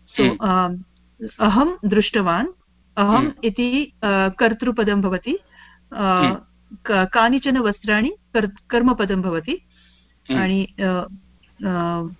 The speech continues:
Speaker 2: समीचीनं भगिनि।
Speaker 1: तदनन्तरं
Speaker 2: हा, कुत्र इत्युक्ते तरोः अधः दृष्टवान्।
Speaker 1: हा।
Speaker 2: हम्म।
Speaker 1: दृष्टवान्।
Speaker 2: समीचीनं।
Speaker 1: अहं
Speaker 2: हा।
Speaker 1: परि-, हा, ओके।
Speaker 2: हम्म।
Speaker 1: अ,
Speaker 2: वदतु भगिनि।
Speaker 1: पठामि
Speaker 2: हा।
Speaker 1: वा? अ,
Speaker 2: हा,
Speaker 1: अग्रे,
Speaker 2: पठतु,
Speaker 1: ओके।
Speaker 2: पठतु भगिनि। हा।
Speaker 1: हम्म।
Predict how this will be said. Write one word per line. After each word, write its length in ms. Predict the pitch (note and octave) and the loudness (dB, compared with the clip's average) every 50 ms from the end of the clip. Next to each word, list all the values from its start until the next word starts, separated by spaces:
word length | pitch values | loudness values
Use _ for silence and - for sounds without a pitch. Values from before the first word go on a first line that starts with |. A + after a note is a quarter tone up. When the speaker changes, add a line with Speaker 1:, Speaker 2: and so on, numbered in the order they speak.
| _ _ _ - - - | _ _ _ -20 -10 -2
Speaker 2:
समीचीनं 440 | - G#3+ G3+ F3 - - B2+ A#2+ A2+ | 0 2 4 4 2 0 -4 -10 -10
भगिनि। 240 | G2+ - G#3 F#3+ | -10 -10 -8 -6
Speaker 1:
तदनन्तरं 420 | G3+ G#3 G#3 G3+ G3 G3+ G#3 G3+ G3 F#3+ | -4 -4 -4 -4 -4 -6 -6 -8 -6 -6
Speaker 2:
हा, 140 | C3 A2 G2+ - _ | -6 -6 -8 -10 _
कुत्र 280 | - - G3 - - - | -10 -10 -6 -2 0 0
इत्युक्ते 420 | F3+ D3+ - - D#4 - - B3+ | 0 0 -2 -6 -10 -6 -6 -6
तरोः 520 | B3 - F3 E3 D#3+ D#3+ D3 C#3 F3+ A3+ A3+ | -4 -2 -2 -2 -2 -2 -4 -4 -4 -4 -4
अधः 420 | D3 A#3+ - A#2+ B2 G#3+ G#3 A3+ D#4 E4+ _ _ _ _ _ _ _ _ _ _ _ _ - | -2 -4 -2 -2 -2 -2 -2 -4 -4 -6 _ _ _ _ _ _ _ _ _ _ _ _ -10
दृष्टवान्। 680 | D3 C#3+ C#3 - A3+ G#3 - - - G#2 A2 G#2 G2 G2 - _ _ _ - C3 | -6 -4 -4 -2 -2 -2 -2 -2 -2 -4 -4 -4 -6 -8 -12 _ _ _ -10 -8
Speaker 1:
हा। 40 | A#2+ | -8
Speaker 2:
हम्म। 120 | A2 G2+ - _ _ _ _ _ - F#3+ | -8 -8 -10 _ _ _ _ _ -10 -10
Speaker 1:
दृष्टवान्। 420 | F3+ E3+ - - F#3 D#3+ D#3 D3+ D#3 - _ _ - - - - | -10 -10 -10 -12 -12 -12 -12 -12 -14 -18 _ _ -20 -14 -4 -2
Speaker 2:
समीचीनं। 380 | - D3 C#3+ B2+ - - G#3 G3 | 0 2 2 0 0 0 0 2
Speaker 1:
अहं 200 | A#3+ C4 D4+ D#4 | 2 2 0 -2
Speaker 2:
हा। 240 | - - B3 A#3 | -4 -6 -4 -2
Speaker 1:
परि-, 240 | - - A3+ A#3+ - _ _ _ _ _ _ - A3+ | 0 0 -2 -2 -4 _ _ _ _ _ _ -6 -4
हा, 120 | G#3 E3+ D#3+ D#3+ - _ _ _ G3+ | -4 -4 -4 -8 -12 _ _ _ -18
ओके। 160 | G3 - F3 | -16 -16 -18
Speaker 2:
हम्म। 400 | E3 _ _ _ - D#3 C#3 A#2+ - - _ _ _ _ _ _ _ _ _ _ _ - | -20 _ _ _ -2 0 0 0 -2 -6 _ _ _ _ _ _ _ _ _ _ _ -12
Speaker 1:
अ, 140 | F#3+ F3+ E3+ | -12 -8 -4
Speaker 2:
वदतु 300 | E3 D#3 G#3 C#4 A#3+ - | -4 -2 -4 -4 -6 -6
भगिनि। 60 | - | 0
Speaker 1:
पठामि 340 | - A#3+ A3 C4 B3+ B3 B3 | 2 2 4 4 4 4 2
Speaker 2:
हा। 60 | A3 | 2
Speaker 1:
वा? 60 | B3+ | 0
अ, 380 | F#4+ - - _ _ _ - G3 | -2 -4 -8 _ _ _ -14 -14
Speaker 2:
हा, 680 | E3+ - _ _ _ _ - F3 - - F#3+ G3 G#3+ | -14 -14 _ _ _ _ -14 -14 -14 -8 -2 0 0
Speaker 1:
अग्रे, 120 | A3+ G#3 G3 | 2 0 -2
Speaker 2:
पठतु, 160 | F3+ - F#3 | -4 -6 -6
Speaker 1:
ओके। 140 | - - G3 | -8 -10 -12
Speaker 2:
पठतु 260 | - - E3+ D#3+ D#3 | -12 -12 -14 -16 -16
भगिनि। 280 | D#3 - A2 A#2+ E3 F3+ _ | -14 -12 -10 -10 -10 -10 _
हा। 60 | B2+ B2 | -10 -10
Speaker 1:
हम्म। 920 | A2+ - _ _ _ _ _ _ _ _ _ _ _ _ _ - F#3 E3+ | -10 -10 _ _ _ _ _ _ _ _ _ _ _ _ _ -8 -8 -8